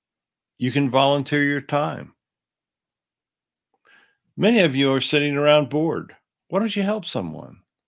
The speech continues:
Make up your mind to do it. Indecision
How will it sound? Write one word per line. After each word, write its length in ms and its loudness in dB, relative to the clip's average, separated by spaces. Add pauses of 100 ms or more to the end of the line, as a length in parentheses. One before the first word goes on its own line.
(1800)
Make 220 4
up 180 0
your 120 2
mind 540 0 (1160)
to 100 -16
do 300 -6
it. 200 -20 (3000)
Indecision 920 2